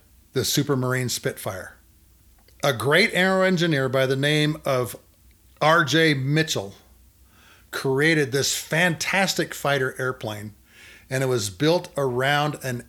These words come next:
engine made by Rolls-Royce. And when Rolls-Royce named engines, they always named them after some type of bird of prey. And Rolls-Royce named this particular engine after Merlin,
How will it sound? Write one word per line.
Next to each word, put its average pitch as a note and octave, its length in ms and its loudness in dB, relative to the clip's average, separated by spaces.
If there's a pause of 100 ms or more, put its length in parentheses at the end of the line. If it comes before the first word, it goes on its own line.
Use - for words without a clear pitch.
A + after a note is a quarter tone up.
(120)
engine B2+ 540 0
made D3+ 220 0
by F3+ 160 2
Rolls-Royce. F#3 840 2 (1000)
And C3+ 160 0
when B2 200 0
Rolls-Royce E3 640 2
named F3 340 2
engines, C3+ 400 0
they C3 120 0
always C3+ 400 0
named D3 220 0
them C3+ 120 -4
after C3+ 360 -2
some D#3 300 0
type D3+ 320 0
of G#2+ 200 -4
bird C3 240 0
of - 160 -6
prey. G#2+ 400 -6 (1500)
And B2+ 300 0
Rolls-Royce D3 680 0
named C#3+ 380 0
this F3 260 0
particular E3+ 560 -2
engine C3+ 500 -2 (220)
after C3 600 -2 (340)
Merlin, B2 840 -2